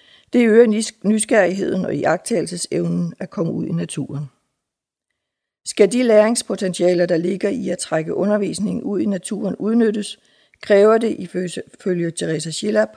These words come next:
for det første opbakning fra ledelsen, og dernæst,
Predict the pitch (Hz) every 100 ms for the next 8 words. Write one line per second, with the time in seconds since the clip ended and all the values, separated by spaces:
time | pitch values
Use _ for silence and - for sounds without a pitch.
0 | _ - 180 180 170 185 - - 196 -
1 | 175 - 165 - 160 175 196 214 226 202
2 | - _ _ _ - - 208 240 220 202
3 | - -